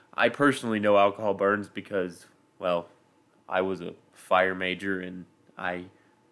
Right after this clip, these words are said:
very often liked to partake in alcoholic beverages, and several of those were set on fire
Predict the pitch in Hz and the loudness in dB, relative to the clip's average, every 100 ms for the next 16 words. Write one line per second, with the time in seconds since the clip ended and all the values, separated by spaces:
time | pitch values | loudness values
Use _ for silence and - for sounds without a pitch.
0 | _ _ _ _ _ _ _ _ _ - | _ _ _ _ _ _ _ _ _ -20
1 | 104 110 110 104 104 95 95 101 92 90 | -6 0 2 2 2 0 0 -4 -4 -4
2 | 95 - 98 107 - 107 101 92 95 - | -4 -8 -8 -8 -4 -4 -2 -4 -4 -4
3 | 104 98 92 113 123 113 120 113 107 107 | -2 0 4 4 4 2 -2 -2 -4 -4
4 | - 98 101 101 95 92 95 87 92 95 | 2 2 2 0 0 0 0 -2 -4 0
5 | 87 90 - 92 95 95 95 | 2 0 0 2 2 0 -4